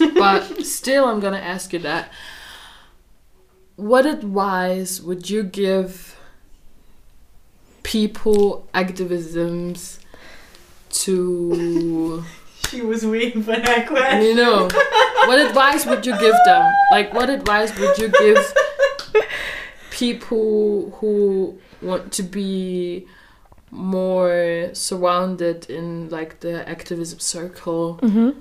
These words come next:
Speaker 2: and what they can do.
Speaker 1: Okay, also eine Sache, die jeder tun kann,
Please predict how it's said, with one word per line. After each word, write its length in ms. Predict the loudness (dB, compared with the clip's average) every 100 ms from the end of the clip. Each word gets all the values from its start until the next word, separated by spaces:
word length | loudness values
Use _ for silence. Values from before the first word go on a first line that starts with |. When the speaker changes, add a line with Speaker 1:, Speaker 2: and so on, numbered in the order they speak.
| -16 -12
Speaker 2:
and 180 | -8 -8
what 180 | -8 -12
they 100 | -12
can 340 | -8 -6 -4
do. 600 | -2 0 2 0 -4 -8 -16 _ _ _ _ -6
Speaker 1:
Okay, 340 | -6 -4 -8 -10 -4
also 200 | -2 0 -2
eine 220 | -2 -4
Sache, 200 | -6 -6
die 100 | -6
jeder 280 | -4 -2 -2
tun 300 | -2 -2 -2
kann, 240 | -4 -4